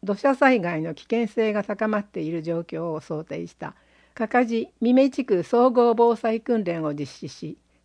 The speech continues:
地区住民の方や関係者など約二百五十名が参加しました。写真終わり。キューアールコードあり。海間収益で三十五年目の寄贈。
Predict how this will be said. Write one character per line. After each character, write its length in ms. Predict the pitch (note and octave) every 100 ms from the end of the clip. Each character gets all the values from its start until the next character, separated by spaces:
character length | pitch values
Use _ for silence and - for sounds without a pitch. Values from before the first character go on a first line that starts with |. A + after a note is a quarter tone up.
| _
地 160 | - -
区 160 | C4
住 240 | A3+ A#3+ A#3
民 220 | A#3 G3
の 100 | F3
方 240 | F3 F3
や 200 | E3 D#3+ -
関 320 | - A#3+ A#3+
係 240 | A3+ B3 G#3
者 180 | D3+ D3
な 160 | D#3
ど 140 | C#3+ - _ _ -
約 280 | A#3 A#3+ F#3+
二 160 | G3
百 220 | B3 B3 A#3
五 120 | A3+
十 200 | A#3+ A#3
名 180 | F3 D#3+
が 100 | D3+
参 240 | E3+ D#3
加 80 | C#3+
し 140 | -
ま 120 | D#3 D#3+
し 100 | _
た。 180 | - - _ _ _ _ _ _ -
写 160 | F#3+
真 280 | - F#3 F3
終 60 | D#3+
わ 100 | D#3+
り。 200 | D#3+ - _ _
キ 140 | -
ュ 80 | G#3+
ー 60 | G#3
ア 40 |
ー 20 |
ル 120 | F#3+ F3+
コ 140 | F3+
ー 40 |
ド 120 | D#3 E3
あ 100 | -
り。 160 | B3 _ _ _ _ _ _ _ _ _ _ _ _ _ _ _ _ _ _ _ _ _ _ _
海 260 | E4 D4 C4
間 260 | B3+ B3 A3
収 280 | - A#3
益 280 | F#3 D#3 C#3+
で 180 | D#3 -
三 340 | - C4+ C4+ A3+
十 220 | E3+ D#3
五 160 | D#3+ F3
年 240 | G#3+ G#3+
目 120 | G3
の 140 | D#3 C#3
寄 220 | - C#3+
贈。 280 | C#3+ C3